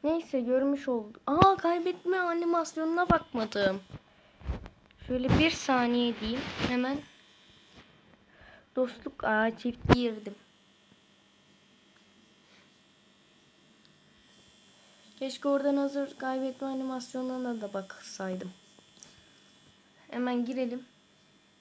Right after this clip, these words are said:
Gene mi çift girdim? Heh, tamam.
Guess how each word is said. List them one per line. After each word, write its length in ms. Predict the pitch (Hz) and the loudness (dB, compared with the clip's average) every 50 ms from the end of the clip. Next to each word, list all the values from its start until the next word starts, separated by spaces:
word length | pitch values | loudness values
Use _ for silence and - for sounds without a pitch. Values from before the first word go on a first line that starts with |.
| _ _ _ _ _ _ _ _ _ _ _ _ _ _ _ _ _ _ _ _ _ _ _ - | _ _ _ _ _ _ _ _ _ _ _ _ _ _ _ _ _ _ _ _ _ _ _ -4
Gene 160 | 254 277 294 285 | 0 0 0 0
mi 160 | 240 185 185 | 0 -2 -6
çift 360 | - - 190 - _ _ - | -8 -14 -16 -20 _ _ -12
girdim? 380 | - 202 185 185 185 180 180 185 _ _ _ _ _ _ _ _ _ _ _ _ _ _ _ _ _ _ _ _ _ _ _ _ _ _ _ _ _ _ _ _ _ _ _ _ _ _ - - | -10 -10 -8 -8 -10 -12 -14 -16 _ _ _ _ _ _ _ _ _ _ _ _ _ _ _ _ _ _ _ _ _ _ _ _ _ _ _ _ _ _ _ _ _ _ _ _ _ _ -16 -14
Heh, 80 | 208 190 185 - | -14 -12 -12 -8
tamam. 240 | - 202 196 185 | -8 -6 -6 -8